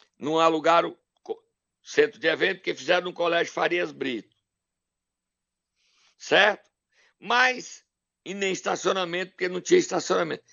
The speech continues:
Mas por que é que com menos de dois dias abrem uma investigação contra a do P T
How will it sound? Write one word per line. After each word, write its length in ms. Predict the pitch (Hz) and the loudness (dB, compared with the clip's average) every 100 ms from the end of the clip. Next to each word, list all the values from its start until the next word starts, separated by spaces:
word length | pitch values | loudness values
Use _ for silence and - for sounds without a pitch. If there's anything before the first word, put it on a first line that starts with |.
| _ | _
Mas 180 | 262 302 | 2 2
por 180 | - 247 | 0 0
que 100 | 277 | 4
é 120 | - | 4
que 200 | - 233 | 0 -18
com 160 | - | -16
menos 380 | 220 240 359 415 | -12 -6 -4 -4
de 120 | 254 | -6
dois 320 | 226 233 214 170 | 0 4 4 2
dias 380 | 208 214 165 | 0 0 2
abrem 380 | 165 226 226 208 | 4 4 4 0
uma 240 | 190 180 - | -2 -4 -4
investigação 800 | 139 165 - 147 151 131 147 135 | -4 -4 -4 -2 -2 -2 -4 -2
contra 380 | - 160 151 139 | -2 -2 0 -4
a 20 | |
do 120 | 131 | -6
P 200 | - 123 | -2 -2
T 380 | - 233 233 | 4 6 6